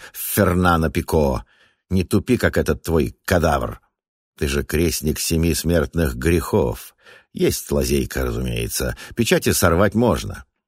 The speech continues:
Я расскажу тебе, как это сделать, но придется попотеть. Итак, святость детишек уравновешивается тем, что человек по природе своей склонен к пороку. Не потому, что рождается таким изначально, нет.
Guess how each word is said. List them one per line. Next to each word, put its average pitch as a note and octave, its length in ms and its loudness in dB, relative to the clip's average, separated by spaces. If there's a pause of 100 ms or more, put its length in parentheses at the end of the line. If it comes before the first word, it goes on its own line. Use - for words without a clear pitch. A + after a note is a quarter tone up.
(300)
Я A#1 160 -6
расскажу C#2+ 440 -2
тебе, A#1 260 -6
как - 180 -6
это A#1+ 220 -4
сделать, F#2+ 500 0
но A2+ 220 2
придется G2 540 2
попотеть. - 800 -8 (440)
Итак, C2 420 -4
святость B1+ 720 -4
детишек C#2+ 760 -4 (140)
уравновешивается D2+ 1080 0
тем, D3 280 0
что C3+ 260 0
человек F#2 640 0
по B2+ 100 0
природе D#2+ 480 0
своей F2 600 0 (280)
склонен F#2+ 580 2
к - 100 -10
пороку. C3+ 540 -4 (920)
Не F#3 120 0
потому, C#3 480 4
что - 180 0
рождается F2+ 640 4
таким F2+ 340 0
изначально, D2+ 720 0
нет. B1+ 380 -4